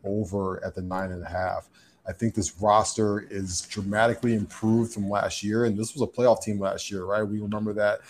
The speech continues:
they got throttled in the playoffs against the Tampa Bay, to Tampa Bay Bucks, but they have improved greatly. They got A J Brown, they've got,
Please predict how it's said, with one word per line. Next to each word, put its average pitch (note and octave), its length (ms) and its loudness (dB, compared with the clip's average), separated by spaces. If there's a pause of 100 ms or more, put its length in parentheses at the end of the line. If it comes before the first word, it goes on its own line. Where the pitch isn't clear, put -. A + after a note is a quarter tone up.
(160)
they - 80 -4
got G#2+ 240 4
throttled G#2+ 500 4
in G#2+ 80 -4
the G2+ 80 -6
playoffs G#2+ 520 0
against G2+ 340 -8
the - 80 -14
Tampa G#2 240 -8
Bay, F#2+ 220 -10 (160)
to G2+ 120 -8
Tampa G#2+ 240 -2
Bay F2+ 300 -8
Bucks, - 340 6
but - 300 -2 (340)
they B2+ 140 8
have B2+ 100 6
improved A2 480 2
greatly. A#2 360 2
They G2+ 120 -2
got G#2+ 220 4
A A2+ 80 4
J A2 160 0
Brown, A2 440 2
they've F#2+ 160 -6
got, A2 300 4